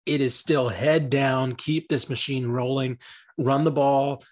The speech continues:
Gary Bohannon's gonna make, he has short-term memory loss. He's gonna forget about those mistakes. He threw two interceptions after throwing, uh, one the whole year, and they just come in and continue to hammer the ball. I mean, he finishes eighteen of thirty-one, two, two, uh,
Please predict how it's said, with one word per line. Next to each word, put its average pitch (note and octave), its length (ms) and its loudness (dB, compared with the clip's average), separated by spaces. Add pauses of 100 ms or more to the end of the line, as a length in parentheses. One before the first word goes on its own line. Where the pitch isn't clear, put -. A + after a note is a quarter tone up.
(240)
Gary C#3+ 180 2
Bohannon's C3+ 320 0
gonna C3+ 160 2
make, C3 320 -2
he D3 180 0
has C#3+ 240 0
short-term E3+ 520 2
memory C3 240 0
loss. C3 260 0
He's B2 200 -6
gonna D3+ 280 0
forget C3 320 0
about B2+ 200 -2
those B2 160 -6
mistakes. A#2 480 -6 (320)
He E3 60 -6
threw D3 140 2
two - 180 0
interceptions D#3 640 0
after D#3 200 -4
throwing, B2+ 500 -4
uh, A2 220 -2
one C#3+ 320 0
the D3 60 0
whole D3 240 0
year, A#2 420 -2 (480)
and A#2+ 500 -4 (280)
they D#3+ 140 0
just F3+ 200 0
come E3+ 180 2
in G3+ 180 0
and C3 320 -8 (220)
continue E3+ 680 -2
to B2 100 -2
hammer F#3+ 580 -4
the C3 100 -2
ball. B2 540 -8 (680)
I A3+ 60 -4
mean, E3 300 2
he D3+ 160 -2
finishes D3 380 0
eighteen F3+ 280 2
of E3 80 -2
thirty-one, C3+ 460 2
two, D#3+ 220 -2
two, E3 280 -2
uh, C3+ 140 -2